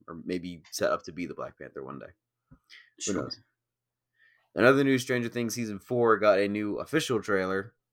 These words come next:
Speaker 1: I took a look at it. Did you take a look at it?
Speaker 2: I did.
Speaker 1: Looks okay.
Speaker 2: Yeah, it looks, uh, all right. They're just so, <laughs> compared to how old they were when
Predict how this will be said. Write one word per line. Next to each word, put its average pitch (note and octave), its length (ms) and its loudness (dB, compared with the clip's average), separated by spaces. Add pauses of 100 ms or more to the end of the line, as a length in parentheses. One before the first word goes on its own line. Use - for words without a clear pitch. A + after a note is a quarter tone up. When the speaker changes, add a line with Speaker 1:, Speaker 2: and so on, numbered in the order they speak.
(140)
Speaker 1:
I F2 160 0
took F2+ 160 -6
a G2 60 0
look G2+ 160 -2
at G#2 140 0
it. - 120 -6
Did E2 140 -14
you F#2 100 -10
take G2 160 -8
a G2 40 -6
look G2 140 -6
at G#2 140 -8
it? G#2 80 -14 (420)
Speaker 2:
I E2 360 -8
did. A2+ 320 -6 (560)
Speaker 1:
Looks F#2+ 160 -4
okay. F#2+ 220 0 (1200)
Speaker 2:
Yeah, G#2+ 160 -6
it A2 60 -6
looks, - 520 -4
uh, - 480 -14
all G#2+ 60 0
right. G#2 180 0
They're G#2+ 100 2
just A2 220 0
so, A#2 380 4 (400)
<laughs> - 480 -16
compared A2+ 400 4
to G#2 800 -4 (320)
how G2+ 260 -2
old G2 240 -4
they G2+ 120 0
were G2 220 -4
when F#2 460 -10